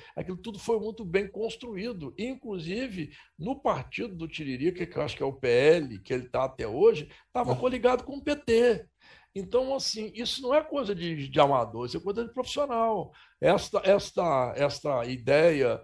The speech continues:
Speaker 1: é, do puxador de voto, é, e, da, e dos votos de legenda, né, sejam partidárias, de federação ou de, ou de coligação,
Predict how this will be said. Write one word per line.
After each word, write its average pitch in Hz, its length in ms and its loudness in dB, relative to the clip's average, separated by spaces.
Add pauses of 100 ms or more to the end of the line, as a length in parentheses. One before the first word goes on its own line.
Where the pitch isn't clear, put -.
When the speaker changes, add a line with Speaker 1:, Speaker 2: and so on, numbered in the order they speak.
(300)
Speaker 1:
é, 120 680 -2
do 123 120 -6
puxador 143 460 0
de 127 100 -8
voto, 120 920 0 (320)
é, 113 420 0
e, 151 120 2
da, 139 340 8
e 160 100 -2
dos 143 240 -6
votos 151 420 2
de 127 140 -2
legenda, 135 800 0
né, 180 280 2 (280)
sejam 135 340 -2
partidárias, 127 920 2
de 117 140 -10
federação 127 920 -2 (320)
ou 135 260 0
de, 127 420 -8
ou 135 100 -2
de 120 120 -8
coligação, 131 840 -4